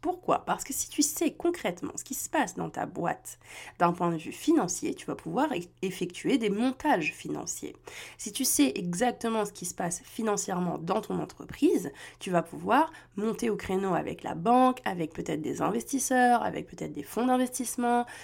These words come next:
bref, avec toutes les personnes qui seront tes partenaires financiers et qui pourront du coup contribuer à la croissance de ta boîte. Arrête de penser que ton entreprise va pouvoir être en croissance,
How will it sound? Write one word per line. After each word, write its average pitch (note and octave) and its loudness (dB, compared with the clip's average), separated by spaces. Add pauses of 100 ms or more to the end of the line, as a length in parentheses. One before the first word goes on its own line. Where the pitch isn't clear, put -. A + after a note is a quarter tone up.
(280)
bref, F3+ 0
avec G3 -2
toutes - -8
les D#4 6
personnes B3 2
qui - -10
seront C4 0
tes - -6
partenaires A3 -2
financiers - -6 (140)
et G3+ 0
qui - -10
pourront F3+ 2
du G#3 2
coup B3+ -6
contribuer A#3 -2
à C4 6
la F3 0
croissance G#3 0
de G3 -8
ta F3+ -2
boîte. E3+ -2 (360)
Arrête F#3 2
de F3+ -4
penser G#3 -2
que - -4
ton G#3 -4
entreprise F3 0
va F3 0
pouvoir F#3 2
être F3 -2
en - -8
croissance, - 2